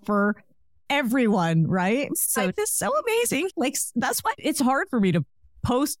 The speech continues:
Speaker 1: personal photos. I post a lot about the podcast and the interviews. You'll see your interview when this comes out.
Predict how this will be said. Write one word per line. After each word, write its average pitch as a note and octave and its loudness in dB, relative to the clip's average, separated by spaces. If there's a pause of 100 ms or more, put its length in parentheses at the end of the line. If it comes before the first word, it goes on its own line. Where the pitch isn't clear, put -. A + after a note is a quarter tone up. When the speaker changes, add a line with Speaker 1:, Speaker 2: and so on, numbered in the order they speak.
Speaker 1:
personal A3 0
photos. E3 -2 (160)
I G3+ 0 (140)
post C4+ 0
a A#3+ 0
lot E3+ 2
about E3+ 0
the D#3 -2
podcast D#3 0
and D3 -4 (140)
the E3 -2
interviews. E3+ 2
You'll E3+ 0
see - -2
your D#3 2
interview D#3 0 (140)
when D3+ 2
this D3 0
comes D#3+ 2
out. D3 -2